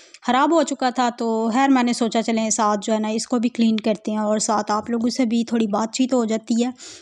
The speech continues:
क्योंकि अब इतनी आदत पड़ गई हुई है ना <laughs> कि अब वीडियो ना अपलोड करो तो ऐसे लगता है कि जैसे जो है ना वो दिन नहीं मुकम्मल हुआ, कोई काम रह गया मेरा करने वाला। तो मुझे ना, अ, कल परसों वाली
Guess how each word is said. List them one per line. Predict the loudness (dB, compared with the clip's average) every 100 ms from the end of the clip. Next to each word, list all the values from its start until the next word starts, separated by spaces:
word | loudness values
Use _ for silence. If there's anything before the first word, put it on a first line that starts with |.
| -4
क्योंकि | 0 0
अब | 0
इतनी | 4 6 6
आदत | 4 0
पड़ | 2 2 2
गई | 2
हुई | 0 2
है | 4
ना | 4 4 2
<laughs> | 0
कि | -2
अब | -2 0
वीडियो | 0 2
ना | 2 2
अपलोड | 0 -2 -2
करो | -4 -2
तो | -2
ऐसे | 0 0
लगता | -2 -2
है | 0
कि | 0
जैसे | 0 0 -2 0
जो | -2
है |
ना | 0
वो | 0
दिन | 2 4 4
नहीं | 4 2
मुकम्मल | -2 -2 -4 -4
हुआ, | -4 -4 -4
कोई | -4
काम | -2 0 0
रह | 2 0
गया | 0 -6
मेरा | -6 -6
करने | -6 -6 -6
वाला। | -6 -8 -10 -14 -16 -16 -18 -20 -4
तो | 0 2 4
मुझे | 6 6 8
ना, | 8 6
अ, | 6 4 4
कल | 2 2 2
परसों | 0 -2 2 4 6
वाली | 4 4 2 2 2